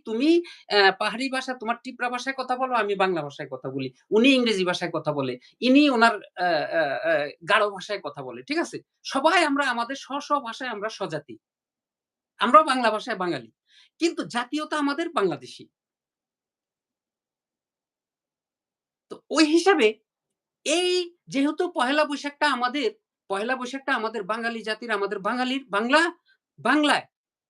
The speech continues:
বাংলা নতুন বৎসর, বাংলা নতুন বৎসর।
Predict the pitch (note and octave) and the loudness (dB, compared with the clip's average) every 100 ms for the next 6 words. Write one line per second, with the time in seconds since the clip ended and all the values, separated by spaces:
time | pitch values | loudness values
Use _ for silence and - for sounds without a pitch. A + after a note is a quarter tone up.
0 | _ _ _ C3 A#3 C#4 D4+ D#4 D#3 A#3 | _ _ _ -4 -4 -2 -4 -6 _ -18
1 | B3+ B3+ F#3+ - - G#2 _ _ _ _ | -12 -10 -8 -10 -14 -18 _ _ _ _
2 | _ _ _ _ _ _ F#3 G3+ G3 F#3+ | _ _ _ _ _ _ 6 6 4 0
3 | - D3+ B2 - | -4 -6 -8 -20